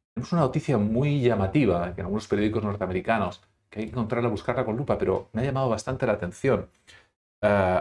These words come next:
alienta teorías de conspiración, ¿no? Pero en los últimos meses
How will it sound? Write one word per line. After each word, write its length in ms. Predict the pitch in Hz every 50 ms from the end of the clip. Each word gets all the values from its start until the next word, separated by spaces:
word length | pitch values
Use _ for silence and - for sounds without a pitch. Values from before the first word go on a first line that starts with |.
| - -
alienta 480 | 110 101 104 127 160 160 - 101 92
teorías 320 | - 92 90 101 104 104 101
de 100 | 110 101
conspiración, 840 | 107 104 104 - - - 92 90 90 - - 123 107 92 85 - _ _
¿no? 140 | - 151 - -
Pero 260 | 98 95 92 92 92
en 60 | 95
los 160 | 98 95 -
últimos 380 | 120 113 135 123 120 113 - -
meses 500 | 139 143 - - 143 151 - - _